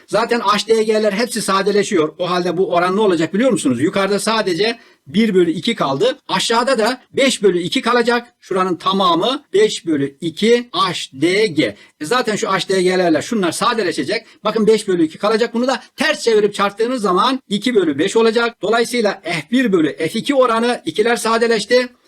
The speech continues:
Bir bölü beş olarak bulunacak. Doğru cevap B seçeneğidir.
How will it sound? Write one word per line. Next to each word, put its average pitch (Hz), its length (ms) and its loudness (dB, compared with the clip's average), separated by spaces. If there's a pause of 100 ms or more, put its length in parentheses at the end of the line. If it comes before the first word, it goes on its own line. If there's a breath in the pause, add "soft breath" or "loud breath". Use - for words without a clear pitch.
(160)
Bir 220 340 2
bölü 165 280 2
beş 233 180 2
olarak 175 380 0
bulunacak. 262 540 0 (260 soft breath)
Doğru 226 220 2
cevap 190 420 0 (160)
B 285 280 2
seçeneğidir. 165 680 -6